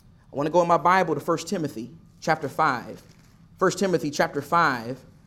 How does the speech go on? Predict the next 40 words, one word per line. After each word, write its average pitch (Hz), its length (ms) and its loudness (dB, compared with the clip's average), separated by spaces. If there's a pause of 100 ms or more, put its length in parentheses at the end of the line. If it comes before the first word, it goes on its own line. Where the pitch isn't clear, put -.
(180)
and 143 100 0
verse 165 180 4
nineteen, 160 440 -2
as 143 80 -4
Paul 185 260 4
is - 60 -8
talking 170 260 -2
to 202 120 -4
the 135 80 -8
preacher, 135 500 -4 (260)
the - 80 -4
preacher 190 420 0
here, 120 300 -4
and 131 100 -2
he 139 80 -2
says 175 440 2
in 143 80 -4
First 175 180 -2
Timothy 165 240 -2
five 175 320 6
and 151 80 -4
verse 160 180 -2
nineteen, 156 640 -4 (480)
"Do - 60 -6
not 196 240 6
receive 180 400 0
an 165 40 0
accusation 170 600 -2
against 147 240 -2
an 135 80 -4
elder, 131 460 0 (480)
except 165 360 2
on 160 100 0
the 143 100 4
basis 165 400 0
of 131 160 -4
two 240 260 -2
or 214 60 0
three 190 180 -2
witnesses. 135 720 0